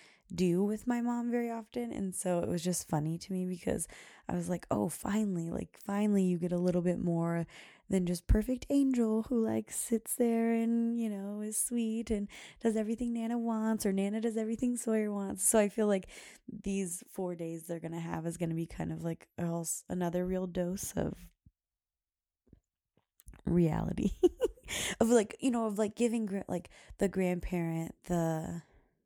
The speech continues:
memory of, like, what it was like having a toddler or a kid, 'cause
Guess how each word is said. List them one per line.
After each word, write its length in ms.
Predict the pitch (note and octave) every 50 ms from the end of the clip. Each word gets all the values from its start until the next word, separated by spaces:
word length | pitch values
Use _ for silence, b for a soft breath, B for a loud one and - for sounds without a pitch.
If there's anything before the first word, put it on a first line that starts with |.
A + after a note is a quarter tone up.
| _ _ _ _ b b b b b b -
memory 360 | F#3+ F#3+ F3+ F3+ F3+ F3+ F3
of, 80 | E3+ E3
like, 140 | E3+ E3 D#3+
what 280 | D#3+ D#3 D#3 D#3 D3+
it 100 | E3+ F3+
was 240 | - G#3 G3 G3+ G3+
like 220 | G3+ G3+ G3+ -
having 300 | - G#3+ G3+ G3 G3+ G3+
a 60 | G3+ G3
toddler 520 | - - G3+ G3 F#3+ F#3+ G3 G3 G3 G3
or 20 | G3
a 40 | F#3
kid, 320 | - - G3+ G3 F#3+ F#3
'cause 280 | - F#3 F#3+ E3+ -